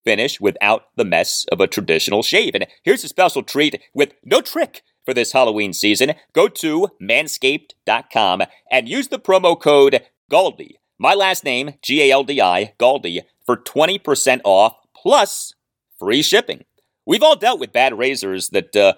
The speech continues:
make your neck look like a horror movie. Uh, what's great about the Handyman is that its skin-safe technology helps to reduce nicks and cuts, so you can finally feel confident when going for that close shave. And if you are a beard guy, Manscaped has the Beard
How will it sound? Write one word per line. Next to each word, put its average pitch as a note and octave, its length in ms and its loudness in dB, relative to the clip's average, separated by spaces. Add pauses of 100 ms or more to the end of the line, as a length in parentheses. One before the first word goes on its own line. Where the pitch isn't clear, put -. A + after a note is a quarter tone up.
make F3 280 -2
your C#3+ 120 -4
neck E3+ 420 -2
look D#3+ 180 -6
like D#3+ 160 2
a C3+ 60 2
horror E3+ 340 0
movie. D2 360 -12 (220)
Uh, C#3+ 180 2
what's - 180 -4
great A#3+ 240 2
about D#3 280 0
the A2+ 80 -6
Handyman G#2+ 680 -4
is F#2 180 -8
that G2+ 280 2
its F#2 180 -10
skin-safe A#2 640 -4
technology E2 720 -2
helps - 380 -4
to - 140 -4
reduce F#2 540 0
nicks F#2 300 -4
and A#2+ 120 -8
cuts, - 300 0
so G#2 180 4 (240)
you F3+ 140 -2
can F3+ 120 2
finally C4 360 0
feel G#3 160 2
confident B2 600 -2
when G#2 140 -2
going G2+ 340 0 (380)
for F#2 120 -2
that G#2+ 180 0
close B2+ 260 -2
shave. - 380 -4 (100)
And C3+ 320 -2 (160)
if G#2+ 180 -8
you A#2+ 180 0
are C#3 420 4
a G#2+ 80 2
beard D3+ 380 -4
guy, B1+ 320 -6 (360)
Manscaped C3 600 -4
has G#2 480 -2
the G2+ 200 -2
Beard G2+ 680 0